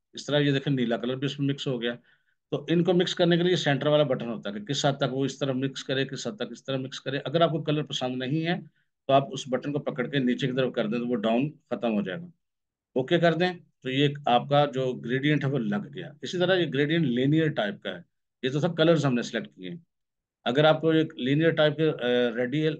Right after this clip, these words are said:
रेडिकल है, रेडियल है सॉरी, तो इसमें देखें चेंज आ जाएगी आपको। यहाँ पर देखें पीला जो है अंदर आ जाएगा, ग्रीन, ग्रीन बाहर चला जाएगा।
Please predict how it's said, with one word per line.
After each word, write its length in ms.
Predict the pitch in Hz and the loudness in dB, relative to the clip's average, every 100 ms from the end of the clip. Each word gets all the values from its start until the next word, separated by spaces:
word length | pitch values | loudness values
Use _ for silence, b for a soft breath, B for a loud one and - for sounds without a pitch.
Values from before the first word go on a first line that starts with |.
| 117 | -6
रेडिकल 720 | 113 123 131 151 170 165 156 156 | -4 -2 -2 -2 -2 -2 -2 -4
है, 340 | 117 120 143 104 | -2 -2 -4 -6
रेडियल 360 | 113 123 147 | -4 0 2
है 60 | 131 | 2
सॉरी, 300 | 107 104 147 156 | -2 -4 -4 -8
तो 180 | - - | -10 -8
इसमें 300 | - 160 160 | -4 -2 0
देखें 280 | 143 156 156 | 0 -2 -8
चेंज 340 | - 139 139 143 | -6 0 2 4
आ 100 | 127 | 4
जाएगी 260 | 123 127 131 | 2 0 0
आपको। 420 | 123 139 175 - _ _ _ | -2 -4 -6 -8 _ _ _
यहाँ 200 | 113 120 | -2 0
पर 140 | 123 113 | 0 -2
देखें 340 | 110 107 143 | -4 -2 -4
पीला 500 | 143 - 123 127 143 139 | -4 -8 -2 4 4 4
जो 160 | 139 | 2
है 120 | 139 | 0
अंदर 340 | 147 117 123 147 | 0 0 2 4
आ 100 | 143 | 4
जाएगा, 240 | 143 139 | 2 -2
ग्रीन, 380 | 147 123 123 135 | -4 -6 -6 -6
ग्रीन 240 | 123 135 117 | -4 -2 0
बाहर 200 | 113 107 | -2 -2
चला 220 | 104 98 | -4 -6
जाएगा। 260 | 90 90 | -6 -12